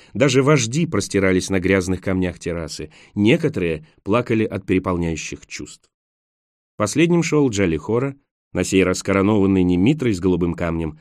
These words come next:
а еще более роскошной митрой богоявления, сделанной из сияющего металла и сверкающих поддельных камней. Она казалась слишком тяжелой для аббата, старческая шея так изгибалась.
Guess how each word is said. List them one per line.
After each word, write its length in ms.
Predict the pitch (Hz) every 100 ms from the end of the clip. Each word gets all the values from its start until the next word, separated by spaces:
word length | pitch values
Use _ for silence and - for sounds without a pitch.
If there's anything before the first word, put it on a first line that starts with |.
| _
а 100 | -
еще 240 | 87 - 87
более 500 | 76 120 143 113 92
роскошной 600 | 82 - 90 - 82 76
митрой 500 | 87 98 95 85 - -
богоявления, 920 | 85 92 98 107 120 143 92 78 71 _ _ _ -
сделанной 480 | 87 95 90 90
из 100 | 87
сияющего 540 | - 95 90 85 87 85
металла 520 | 82 78 135 95 82 _ _
и 100 | 113
сверкающих 760 | 107 101 - 92 87 - 87 -
поддельных 640 | 98 80 85 85 80 85
камней. 520 | 87 85 73 71 - _ _ _ _ _ _ -
Она 180 | 110 143
казалась 340 | 160 165 160
слишком 360 | 156 160 - 156
тяжелой 440 | 156 147 165 170
для 180 | 98 90
аббата, 400 | 78 73 - - _ _ _
старческая 640 | - - 113 107 95 110
шея 320 | 101 - 113 95
так 260 | 98 95
изгибалась. 760 | 95 87 95 107 123 78 - _